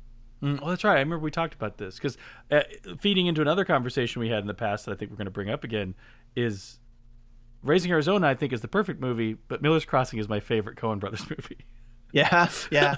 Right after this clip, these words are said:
Speaker 1: <laughs> But there are a lot of parts of it. It is not perfect. There are a lot of parts like the, um, the, like, I, I think I'm gonna steal your thunder on this. The,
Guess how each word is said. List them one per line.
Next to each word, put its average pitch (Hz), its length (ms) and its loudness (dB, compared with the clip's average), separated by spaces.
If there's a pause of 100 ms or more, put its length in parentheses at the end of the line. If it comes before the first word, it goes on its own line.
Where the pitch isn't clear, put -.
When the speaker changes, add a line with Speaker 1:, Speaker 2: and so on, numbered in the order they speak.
Speaker 1:
<laughs> - 480 -2
But 202 160 4
there 208 160 8
are 202 220 12
a 190 60 12
lot 165 260 8
of 165 100 0
parts 170 320 0
of 123 140 2
it. 117 140 4
It 165 100 6
is 151 100 -2
not 147 240 4
perfect. - 460 -4 (160)
There 147 120 4
are 160 60 8
a 147 60 4
lot 139 180 8
of 139 80 2
parts 151 300 2
like 123 160 -2
the, 123 260 -2
um, 113 320 2 (520)
the, 127 240 2
like, 131 280 2
I, 127 180 0 (240)
I 123 120 0
think - 180 -2
I'm 127 120 -2
gonna 117 180 0
steal 135 200 -2
your 117 140 0
thunder 170 260 0
on 127 120 2
this. 113 220 -2
The, 120 300 0